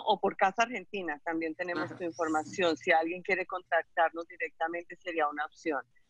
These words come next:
Speaker 1: Alguien nos pregunta acerca de tus artistas referentes. ¿A quiénes tienes más, eh, que han,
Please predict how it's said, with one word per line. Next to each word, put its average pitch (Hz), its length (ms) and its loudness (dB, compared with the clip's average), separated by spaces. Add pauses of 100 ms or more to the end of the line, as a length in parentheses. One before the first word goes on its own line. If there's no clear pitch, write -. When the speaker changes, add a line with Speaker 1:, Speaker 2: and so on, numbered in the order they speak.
(320)
Speaker 1:
Alguien 214 340 4
nos 254 140 -2
pregunta 202 420 0
acerca 220 500 0
de 208 540 -2
tus 220 200 -4
artistas 202 540 2
referentes. 170 680 0 (260)
¿A 156 140 0
quiénes 208 520 -2
tienes 202 360 -2
más, 185 240 2 (140)
eh, 175 260 -2 (220)
que 185 100 4
han, 170 120 6